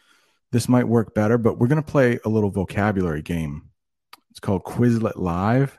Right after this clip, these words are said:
It's super easy to get into, but you might need two, two browsers or two tabs to be open. But we'll talk about that. We'll talk about that later. Yeah, Mega, um, if you're, if you're a channel member, I put up a video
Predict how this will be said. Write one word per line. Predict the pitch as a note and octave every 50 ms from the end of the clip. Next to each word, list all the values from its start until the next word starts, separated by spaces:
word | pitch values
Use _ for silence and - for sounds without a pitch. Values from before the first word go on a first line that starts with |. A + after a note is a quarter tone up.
| _ - -
It's | G2 - -
super | - - - A2+ A#2 - A#2+ A2+
easy | - A2+ A2+ A2+ A2+ A2 A2+ A2 G2+
to | - - G#2+
get | G2 A2 G2 - -
into, | G#2+ G#2+ A2+ A#2 - C3+ C3 C3 C3 C3 - _ - - - - - - - _ -
but | C3 A#2 A2+
you | C3 C#3+
might | D#3 E3+ E3+ C#3+ -
need | B2 A#2+ A#2 G#2+ F#2+ A2 A#2 - _ _ _ _ _ _ _ _ _ _ -
two, | - - - A#2 G#2+ G2 F#2 - _ _ _ _ -
two | - - C3+ C3 A2+
browsers | - - F2 E2 D#2+ E2 F#2+ G#2 G#2+ C3+ C#3+ C3+ B2+ A2
or | G2 E2+
two | - - - A#2 A2 G2+
tabs | - - - C3+ - E2 F#2 G#2+ A2 -
to | - A#2+
be | A#2 A2
open. | A2 A2+ - - C3 C3 C3 - _ _ _ _ - - _ - - - - _ _ -
But | A#2+ G#2+ E2+ - - _ _ -
we'll | G#3 A#3
talk | - - - D#2+ -
about | - F2 E2+ D#2 D2 -
that. | D#2 D#2 D2+ D2+ D2+ - _ _ _
We'll | - D#3 C3+
talk | - A2 F#2 - F#2
about | E2+ E2 D#2 -
that | - D2+ - -
later. | D#2 D2+ D2 D2+ D#2 D2+ - _ _ _ _ _ - - - _ -
Yeah, | B2+ A#2+
Mega, | A2 A2+ A#2 A#2 A2+ G#2+ A2 G2+ - - A2+
um, | A2+ G#2+ F#2+ F#2 F2+ F2 - - _ _ _ _ _ _ _ _ _ _ _ _ _ _ - -
if | B2 A2
you're, | B2+ B2+ B2 A#2+ -
if | A#2+ A2+ A#2+
you're | B2+ A#2
a | G#2+
channel | - - A#2 A2+ A2+ A2
member, | G#2+ G#2 G#2 G2+ G2+ F#2+
I | - G2+
put | - - A#2+
up | - - -
a | G2+
video | F2+ G2+ G#2 G2 G2+ G2 F#2 F#2 F#2 F2+